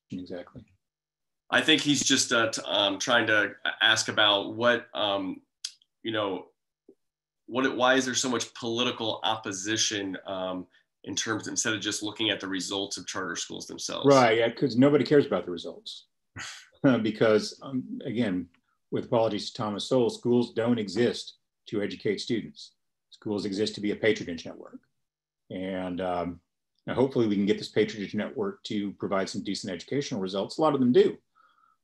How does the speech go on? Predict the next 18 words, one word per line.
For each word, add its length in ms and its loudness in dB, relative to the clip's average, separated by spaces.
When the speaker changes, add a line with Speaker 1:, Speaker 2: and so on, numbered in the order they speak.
Speaker 1:
But, 340 4
um, 460 4
you 80 -4
know, 80 -4
politically, 540 4
economically, 800 0
that 180 0
is, 220 -2
that 180 -6
is 160 -6
where 160 -2
things 220 -4
are. 280 -2
So 480 6
if 420 4
arguments 480 4
from 580 2
data 400 0